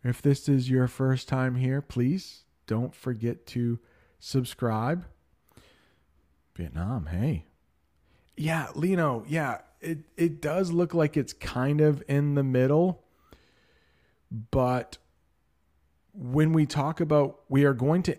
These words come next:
end with sports, and we are going to talk about the University of Kentucky, and that is actually in the Southeastern Conference.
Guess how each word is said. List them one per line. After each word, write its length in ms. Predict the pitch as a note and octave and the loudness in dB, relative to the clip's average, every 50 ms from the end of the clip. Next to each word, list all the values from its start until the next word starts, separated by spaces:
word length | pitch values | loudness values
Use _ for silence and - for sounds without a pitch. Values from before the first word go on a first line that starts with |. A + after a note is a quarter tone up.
| - _ - | -6 _ -2
end 380 | A#2 A#2+ B2 C#3 D#3+ F3 F3 | 0 2 2 2 0 0 -2
with 440 | - - C3 B2 B2+ B2 A#2 A2 A2+ - | -2 -4 0 2 4 4 2 0 -4 -12
sports, 960 | - - - - - - _ - A#2 A2 A#2+ D3 A3 G3 - - - - - _ _ _ _ _ _ _ _ _ _ _ _ _ _ | -14 -12 -12 -10 -12 -10 _ -4 -2 0 0 0 -2 -2 -6 -10 -12 -14 -16 _ _ _ _ _ _ _ _ _ _ _ _ _ _
and 160 | - A#2+ A#2+ A#2 | -6 -4 -2 0
we 160 | B2 B2 A#2+ | 2 2 2
are 80 | A#2+ | 2
going 300 | A#2+ A2+ A#2+ B2 B2 B2 A#2 | 0 0 0 0 0 0 -2
to 80 | A#2+ | -4
talk 340 | A2+ - - A#2 A#2 A#2+ - | -6 -4 -4 -2 -2 -2 -2
about 300 | B2 A2+ A#2+ A#2 A#2 - | -2 -2 0 -2 -2 -2
the 100 | - A#2 | -2 -4
University 800 | A2 G#2+ G#2 A#2 A#2 A#2+ A#2 A#2 A#2+ A#2+ A#2+ - - A#2 A2+ A2 | -2 -2 -2 -2 0 0 0 0 0 0 0 0 -2 0 0 0
of 120 | G#2 - - | -2 -4 -6
Kentucky, 760 | - G2+ F#2+ F2+ - - A2 A2+ - - E3+ F#3+ G3+ G3 - _ _ _ _ _ _ _ _ _ _ _ _ _ _ _ _ - | -6 -6 -6 -6 -6 -6 -6 -6 -4 -4 -2 0 0 -2 -4 _ _ _ _ _ _ _ _ _ _ _ _ _ _ _ _ -4
and 180 | - A2+ A2+ A2+ | -2 -2 0 0
that 200 | A#2 A#2 A#2+ B2 | 0 0 0 0
is 200 | A#2 A2+ G#2 - - - | 0 0 -2 -6 -8 -6
actually 580 | G#2+ G#2+ G#2+ - - - A#2+ A#2 A2 A2 A2 | -6 -4 -4 -6 -6 -4 -2 -2 -2 -2 -2
in 180 | A2+ A2+ A2+ A2 | -2 -2 -2 -2
the 120 | A2 G#2+ | -2 -2
Southeastern 1000 | G2+ - - - - G#2+ G#2+ A#2 A2+ - - - B2+ A#2+ A2+ - - A2+ G#2+ G#2 | -4 -6 -6 -4 -2 0 0 0 -2 -4 -4 -2 -2 -2 -2 -4 -4 -4 -4 -6
Conference. 800 | - - - G2 G2+ A2 A2 - D3+ E3 F3 F3 - - - | -6 -6 -4 -4 -4 -4 -4 -4 -4 -4 -4 -6 -8 -14 -18